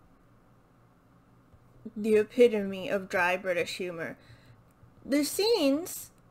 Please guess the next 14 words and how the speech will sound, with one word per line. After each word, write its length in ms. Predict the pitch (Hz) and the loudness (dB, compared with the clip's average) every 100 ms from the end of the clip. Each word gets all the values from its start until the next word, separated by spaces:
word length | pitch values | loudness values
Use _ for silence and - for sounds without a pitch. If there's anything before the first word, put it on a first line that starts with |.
| - - - - - - - - - - - - - - - - - | -20 -20 -20 -20 -20 -20 -20 -20 -20 -20 -20 -20 -20 -20 -20 -20 -8
are 200 | 254 254 | -4 -2
what 340 | 254 269 269 | -2 -2 -2
they 180 | 247 226 | -2 0
are. 360 | 254 147 - 247 320 - - 415 403 | 0 -2 -4 -4 -6 -10 -4 -2 -2
<laughs> 480 | - - - - - | -6 -20 -20 -18 -8
I 80 | |
can't 400 | 247 285 269 226 | -6 0 -2 -2
explain 460 | 247 - 294 370 392 | -8 -4 2 4 6
that 260 | 214 139 - | 4 -2 -6
to 100 | 190 | -6
you 360 | 190 190 180 | -4 -4 -4
any 240 | - 208 202 | -4 -4 -2
better. 400 | 220 240 233 - | 0 0 0 -2
Like, 380 | 196 190 - | -2 -2 -6